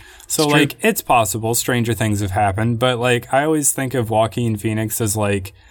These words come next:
Speaker 1: the quiet, like, scary kind of crazy and, like, creepy.
Speaker 2: That's a good point.
Speaker 1: Not, like, over the top,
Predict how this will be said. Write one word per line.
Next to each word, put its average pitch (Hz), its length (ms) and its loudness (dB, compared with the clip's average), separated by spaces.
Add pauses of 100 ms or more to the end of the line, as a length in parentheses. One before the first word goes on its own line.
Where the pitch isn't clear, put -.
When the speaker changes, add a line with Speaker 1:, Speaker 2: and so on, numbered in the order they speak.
(300)
Speaker 1:
the 110 260 0
quiet, 110 880 0
like, 101 500 -2
scary 120 800 0
kind 147 340 -2
of 156 140 -2
crazy 180 720 2 (760)
and, 113 280 0
like, 104 260 -2
creepy. 156 680 0 (440)
Speaker 2:
That's 120 140 -6
a - 20 -4
good 110 140 -2
point. 120 160 2
Speaker 1:
Not, 123 460 4
like, 110 640 0 (600)
over 127 260 0
the 123 140 0
top, 110 540 4